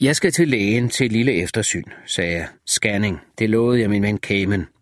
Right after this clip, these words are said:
Skal jeg lave det til en togtur?" Wireman lænede sig stadig mod søjlen. Nu rettede han sig op. "Nå, der kommer Jack med bilen. Det er hurtigt. Fut på, Edgar. Sidste bus til Juma Key afgår nu." Det skete igen på vej tilbage,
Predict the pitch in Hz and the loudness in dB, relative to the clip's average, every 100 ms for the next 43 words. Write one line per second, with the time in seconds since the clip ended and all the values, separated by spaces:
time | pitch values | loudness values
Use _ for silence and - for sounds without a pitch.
0 | _ _ - - 101 95 98 85 110 95 | _ _ -12 -2 0 0 -2 -2 -2 0
1 | 143 170 120 156 - _ _ _ _ _ | 0 2 0 -2 -8 _ _ _ _ _
2 | _ _ _ _ _ _ _ 123 147 165 | _ _ _ _ _ _ _ -2 2 4
3 | 160 147 131 127 139 123 117 113 110 110 | 4 4 2 2 2 2 0 0 0 2
4 | 139 123 101 92 82 85 87 85 _ _ | 2 2 2 0 -2 -2 -6 -10 _ _
5 | _ 104 92 107 113 104 95 92 92 107 | _ -2 -2 0 0 0 -2 -2 -2 -2
6 | - - 202 226 - _ - 226 233 196 | -8 -4 -2 -2 -6 _ -4 0 2 2
7 | 185 180 185 151 156 143 139 - - - | 2 2 0 0 2 2 0 -4 -20 -4
8 | - 214 220 240 160 _ _ - 285 - | 2 4 4 0 -2 _ _ -2 -2 0
9 | 220 127 120 107 87 - - 214 226 190 | 2 2 0 -2 -4 -6 -2 -2 0 2
10 | 202 - 190 214 226 233 214 202 165 196 | 2 0 2 2 4 2 2 2 2 0
11 | 202 202 226 - _ _ _ _ _ _ | 2 2 0 -6 _ _ _ _ _ _
12 | _ _ _ _ _ _ _ _ _ _ | _ _ _ _ _ _ _ _ _ _
13 | _ _ _ _ _ _ _ - 131 - | _ _ _ _ _ _ _ -6 -2 2
14 | 175 185 175 151 147 151 139 120 - - | 4 4 4 4 2 2 2 0 0 -2
15 | 120 95 95 | 0 0 0